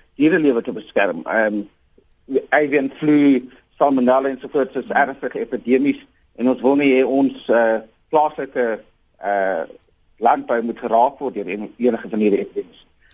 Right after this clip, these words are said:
Speaker 1: Eh, nieteenstaande, indien ons hierdie regulasies toepas, moet dit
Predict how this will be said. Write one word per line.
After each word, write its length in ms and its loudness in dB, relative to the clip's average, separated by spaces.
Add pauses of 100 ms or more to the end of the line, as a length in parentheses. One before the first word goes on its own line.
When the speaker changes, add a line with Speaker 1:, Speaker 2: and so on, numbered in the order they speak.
(140)
Speaker 1:
Eh, 200 4
nieteenstaande, 800 0
indien 280 -2
ons 140 0
hierdie 200 2
regulasies 600 0
toepas, 360 -2
moet 160 -2
dit 220 0